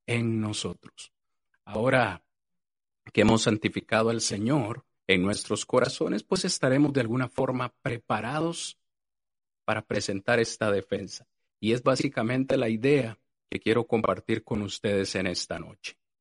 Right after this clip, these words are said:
Tres puntos. Lo he mencionado en esta breve introducción. La esperanza del cristiano,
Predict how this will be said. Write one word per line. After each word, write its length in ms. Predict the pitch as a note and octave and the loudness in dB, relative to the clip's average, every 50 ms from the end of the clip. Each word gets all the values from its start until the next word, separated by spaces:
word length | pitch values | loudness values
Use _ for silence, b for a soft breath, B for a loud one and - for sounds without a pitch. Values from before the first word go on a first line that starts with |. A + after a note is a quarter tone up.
| _ - | _ 0
Tres 300 | - A#2+ B2+ C3+ - - | 2 2 2 2 0 0
puntos. 600 | - D#3+ D3 B2+ G2 - - - - - - _ _ _ _ _ _ - | 4 4 4 4 4 -2 -6 -14 -16 -16 -16 _ _ _ _ _ _ -4
Lo 160 | - G2 A2+ | 0 0 2
he 40 | A#2 | 2
mencionado 540 | B2 C3 C3 C3 C#3 A#2+ A2+ A2+ A#2 B2 B2+ | 2 0 0 0 0 0 0 0 0 0 0
en 120 | A#2 A2+ | -2 -4
esta 260 | G#2+ - - - A2+ | -4 -6 -6 -6 -6
breve 380 | G2 F#2+ F#2+ A2+ A#2 A#2 B2 B2 | -6 -2 0 2 2 2 0 -2
introducción. 840 | B2 A#2+ - - G#2 F#2+ F#2+ F#2+ - - - - G2+ E2 D#2+ D#2 _ _ _ _ _ _ _ _ _ _ _ _ _ _ _ _ _ _ _ _ _ _ - | -4 -6 -6 -2 -2 -2 -2 -4 -6 -6 -6 -4 -4 -4 -6 -8 _ _ _ _ _ _ _ _ _ _ _ _ _ _ _ _ _ _ _ _ _ _ -4
La 140 | G#2+ A2 | -2 0
esperanza 560 | A2 A2+ - - B2 A#2+ C#3+ F3 E3+ - E3 D#3 | 0 0 0 -2 0 0 0 0 0 0 2 2
del 180 | D3 C3+ B2+ | 0 0 -2
cristiano, 680 | - B2+ A#2 A2+ - - - A2+ A2 A2 G2+ G2 F2+ | -2 -2 -4 -2 -4 -4 -4 -4 -4 -4 -6 -10 -12